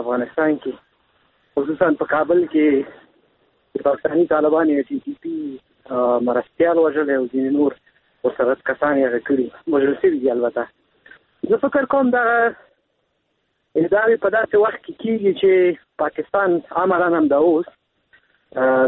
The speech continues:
د تروریزم د تمویل، خصوصاً په خپله په پاکستان کې د پښتنو د، آه، پښتون ژغورنې غورځنګ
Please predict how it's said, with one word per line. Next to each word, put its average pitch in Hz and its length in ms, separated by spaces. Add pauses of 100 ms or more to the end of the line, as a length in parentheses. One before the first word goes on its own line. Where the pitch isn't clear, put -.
د 131 220
تروریزم 165 380
د 143 180
تمویل، 147 400 (880)
خصوصاً 175 380 (100)
په 147 80
خپله 170 220 (100)
په - 20 (140)
پاکستان 165 360
کې 165 140
د 139 140
پښتنو 151 340 (100)
د، - 20 (440)
آه، 127 260 (120)
پښتون 135 260
ژغورنې 151 380
غورځنګ 139 340